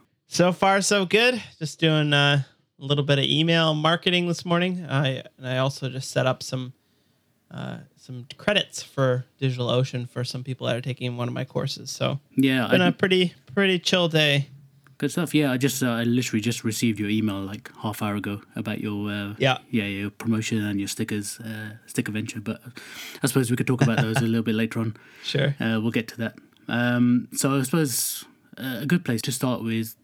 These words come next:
Speaker 2: you know, is just a little bit about you and, you know, the beginning. Um,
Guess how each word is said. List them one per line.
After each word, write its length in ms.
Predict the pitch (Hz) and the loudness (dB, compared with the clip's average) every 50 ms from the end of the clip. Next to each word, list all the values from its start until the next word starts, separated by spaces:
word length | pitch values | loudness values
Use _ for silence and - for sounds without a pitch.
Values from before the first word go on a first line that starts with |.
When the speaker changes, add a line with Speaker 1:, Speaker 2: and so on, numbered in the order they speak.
| _ _ _ _ _ _ _ _ _ - | _ _ _ _ _ _ _ _ _ -6
Speaker 2:
you 80 | 151 120 | -6 -6
know, 160 | 98 101 - - _ _ _ _ - | -4 -6 -10 -14 _ _ _ _ -6
is 160 | 160 131 - | -6 -4 -2
just 180 | 143 127 - 123 | -2 -2 0 0
a 40 | |
little 140 | 117 117 113 | 0 2 2
bit 200 | 117 127 120 - - | 0 0 -2 -4 -6
about 320 | 139 127 139 143 156 143 | -4 -2 0 0 0 0
you 240 | - 131 117 117 113 | -2 -2 -2 0 0
and, 340 | 113 113 113 113 117 - - - | 0 2 0 0 0 -4 -6 -4
you 140 | - 117 110 | -2 0 0
know, 40 | |
the 120 | 113 110 107 | 0 0 -2
beginning. 400 | 123 117 - 143 139 123 110 110 | 0 2 2 4 4 4 2 0
Um, 360 | 110 113 110 110 113 110 | 0 0 0 -2 -2 -4